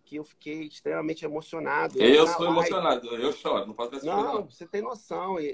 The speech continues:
Speaker 1: é, durante, é, tinha menos de uma semana que tinha acontecido. A gente fez a live, eles falaram, "Nossa, tem tanta gente ajudando a gente,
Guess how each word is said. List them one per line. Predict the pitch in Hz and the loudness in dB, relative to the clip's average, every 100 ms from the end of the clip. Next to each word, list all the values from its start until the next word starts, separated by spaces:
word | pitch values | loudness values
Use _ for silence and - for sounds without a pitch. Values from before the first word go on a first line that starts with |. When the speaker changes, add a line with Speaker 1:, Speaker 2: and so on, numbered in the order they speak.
| 143 | -6
Speaker 1:
é, | - | -8
durante, | 151 165 185 - - | -8 -8 -10 -12 -8
é, | 143 139 131 | -4 -2 -4
tinha | - 165 | -6 -6
menos | 147 165 190 | -4 -6 -6
de | 180 | -8
uma | 190 | -10
semana | 185 208 196 160 185 170 | -6 -4 -2 -2 -4 -6
que | - | -8
tinha | 147 | -10
acontecido. | - 147 143 - 135 151 147 - _ _ - | -6 -8 -10 -18 -6 -6 -6 -12 _ _ -6
A | 110 | -2
gente | 151 165 | 0 -2
fez | - 160 180 190 160 | -2 0 2 2 2
a | |
live, | 135 127 143 131 _ _ _ | 2 2 0 -2 _ _ _
eles | - 151 | -12 -10
falaram, | - 156 143 139 127 120 | -6 -2 0 -2 -4 -8
"Nossa, | 139 160 160 - | -4 -2 -4 -8
tem | 147 | -10
tanta | 151 165 151 | -8 -8 -8
gente | 151 147 | -10 -12
ajudando | 143 139 131 139 139 | -12 -8 -4 -4 -4
a | |
gente, | 113 123 127 123 | -8 -8 -8 -8